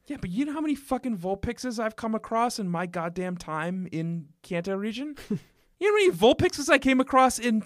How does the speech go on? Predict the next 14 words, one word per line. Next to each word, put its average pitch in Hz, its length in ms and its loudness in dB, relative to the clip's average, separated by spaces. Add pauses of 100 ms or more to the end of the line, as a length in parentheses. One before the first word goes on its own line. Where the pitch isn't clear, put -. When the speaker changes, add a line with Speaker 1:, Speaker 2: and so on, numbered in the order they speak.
(120)
Speaker 1:
Pokemon 247 600 2
Mansion? 269 420 -2 (600)
A 294 80 -2
thousand. 269 720 -4 (1200)
I'll 349 160 4
capture 277 380 0
a 294 40 2
thousand 277 420 0
Vulpixes 262 600 -2
and 226 160 -4
they'll 240 160 -2 (200)
do 262 280 6
flame 277 440 -2
breath 160 560 -2